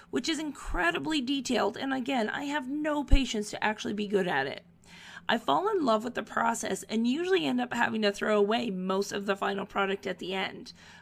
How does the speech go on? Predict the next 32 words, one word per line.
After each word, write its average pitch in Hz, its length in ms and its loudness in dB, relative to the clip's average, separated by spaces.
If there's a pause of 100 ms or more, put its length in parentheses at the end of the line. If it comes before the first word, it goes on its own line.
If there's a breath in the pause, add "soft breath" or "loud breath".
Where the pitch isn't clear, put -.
(160)
But 208 240 4
the 196 120 2
process 254 920 4
is - 100 -6
something 202 400 -4
I 208 100 0
get 202 200 0
to - 100 -8
tweak - 400 -8
and 208 160 -4
perfect - 540 -4 (100)
every 226 280 -2
time 185 380 -2
I 185 100 -2
embark 180 540 -4
on 175 200 -6
a 165 40 -8
new 165 200 -8
project. - 640 -12 (1160 loud breath)
This - 200 0
has 415 200 2
helped 226 240 6
me 240 120 2
attack 208 360 2
my 208 100 4
creative 254 540 -2
projects 196 640 0
with 202 100 -2
such 214 260 -2
fervor 262 400 0
and 247 140 0
possibilities. 202 880 0